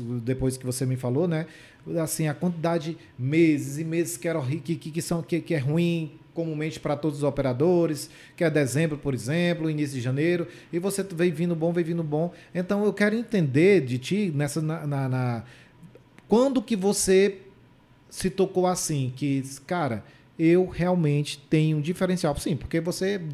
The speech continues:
né, eu, eu sei que você é modesto, mas em um, um dado momento você se tocou assim, "Cara, eu tenho um diferencial no mercado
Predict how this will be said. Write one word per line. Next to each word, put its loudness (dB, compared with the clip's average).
né, -4
eu, 0
eu 2
sei 0
que -6
você 0
é 4
modesto, 2
mas 2
em 2
um, 0
um 2
dado 4
momento 2
você 0
se -4
tocou -2
assim, -2
"Cara, 0
eu 6
tenho 0
um -2
diferencial -4
no -4
mercado -2